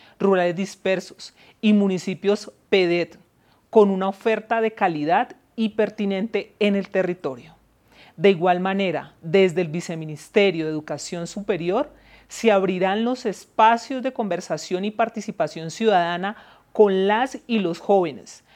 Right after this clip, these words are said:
para vincularlos en la construcción de una nueva hoja de ruta de la educación superior,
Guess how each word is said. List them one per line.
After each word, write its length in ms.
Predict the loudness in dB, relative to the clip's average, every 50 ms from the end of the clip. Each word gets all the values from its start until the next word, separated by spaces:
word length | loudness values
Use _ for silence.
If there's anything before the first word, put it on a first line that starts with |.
| _ -20 _ _
para 220 | 2 4 4 4 4
vincularlos 920 | 2 0 -2 -4 -6 -6 -6 -2 0 2 2 2 2 0 -2 -6 -6 -6
en 100 | -6 -6
la 120 | -4 -4
construcción 840 | -4 -6 -6 -6 -8 -10 -10 -10 -10 -12 -8 -4 -2 0 0 0 0
de 100 | 0 0
una 220 | 0 0 -2 -4 -4
nueva 400 | -4 -2 -2 -2 -2 -2 0 0
hoja 260 | 0 0 0 -2 -2
de 140 | -4 -4 -6
ruta 400 | -6 -4 -2 -2 -2 -2 -2 -2
de 60 | 0
la 80 | 0 0
educación 520 | -2 -2 -4 -4 -6 -6 -8 -12 -14 -14
superior, 640 | -12 -10 -8 -6 -6 -4 -2 -2 -4 -4 -6 -10